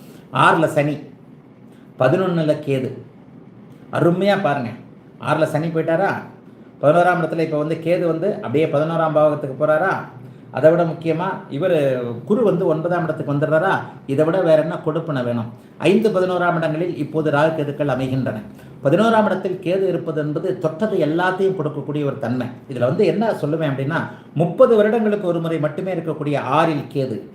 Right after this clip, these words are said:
பதினெட்டு வருடங்களுக்கு ஒரு முறை மட்டுமே இருக்கக்கூடிய ப-, பதினொன்னில் கேது, ஆறுல சனி, பதினொன்னுல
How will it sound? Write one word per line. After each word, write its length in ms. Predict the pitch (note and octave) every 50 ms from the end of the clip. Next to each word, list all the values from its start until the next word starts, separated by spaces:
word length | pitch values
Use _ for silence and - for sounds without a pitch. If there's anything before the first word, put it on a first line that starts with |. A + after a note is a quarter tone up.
| - - - - - - - - - -
பதினெட்டு 440 | - D#3+ - A#3+ B3+ C4+ C4 - B3
வருடங்களுக்கு 540 | A3 G#3 G3 G3 G3+ F#3+ F3+ F#3 F3+ - E3+
ஒரு 120 | D#3+ D#3 D3+
முறை 200 | D#3 D#3+ E3 D3+
மட்டுமே 340 | C#3+ C#3 - E3 D3+ D#3+
இருக்கக்கூடிய 520 | D3 C#3+ D3+ C#3 B2 B2+ C#3+ C#3+ D3 F3+ - - - -
ப-, 260 | A#2 A#2 A#2 A#2 A2+ A#2
பதினொன்னில் 500 | A#2 C3+ D3+ F#3 F#3+ E3+ D#3+ D#3+ D#3 D3 - -
கேது, 200 | C#3 B2+ G#2 G#2 - - - - - B2
ஆறுல 260 | C3+ D#3 F3 F3+ F#3
சனி, 240 | D#3 A#2+ D3+ D3+ E3+
பதினொன்னுல 420 | E3+ - C#3+ D3 D#3 D#3 D3 C3+